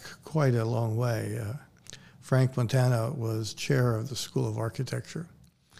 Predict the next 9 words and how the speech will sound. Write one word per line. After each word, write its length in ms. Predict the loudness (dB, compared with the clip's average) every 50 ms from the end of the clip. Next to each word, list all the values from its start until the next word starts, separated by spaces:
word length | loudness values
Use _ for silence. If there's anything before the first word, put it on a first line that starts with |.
| -20 -20 -20 _ _
uh, 460 | -4 -2 -2 -2 -2 -2 -2 -4 -6 -6 -4
in 220 | -4 -2 -2 -2
the, 320 | -2 -2 -2 -4 -4 -4 -6 -8 -10 -12 -18 -20 -20 -20 -20 -20 -20 -20 -20 -14 -12 -10
I 40 | -8
think 160 | -6 -8 -8
the 100 | -10 -10
sixties, 640 | -6 -2 -2 -2 -2 0 2 4 4 4 2 2 0
early 180 | 0 0 -2
sixties. 680 | -2 -2 -4 -4 -4 -4 -2 -2 0 0 -2 -4 -6